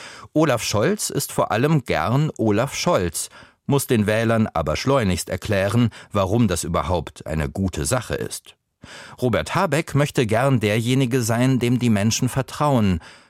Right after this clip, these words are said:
mit dem Schönheitsfehler, dass er ihnen dazu zuletzt wenig Anlass gegeben hat“,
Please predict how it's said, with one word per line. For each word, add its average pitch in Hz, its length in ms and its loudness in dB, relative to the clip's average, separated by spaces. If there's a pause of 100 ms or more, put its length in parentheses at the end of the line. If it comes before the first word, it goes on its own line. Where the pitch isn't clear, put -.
(140)
mit 135 280 -4
dem 131 140 2
Schönheitsfehler, 135 1000 2
dass 131 200 -2
er 104 140 -2
ihnen 127 280 2
dazu 95 440 -2
zuletzt 101 800 -4
wenig 87 480 0
Anlass 69 500 -4
gegeben 76 480 -4
hat“, - 300 -8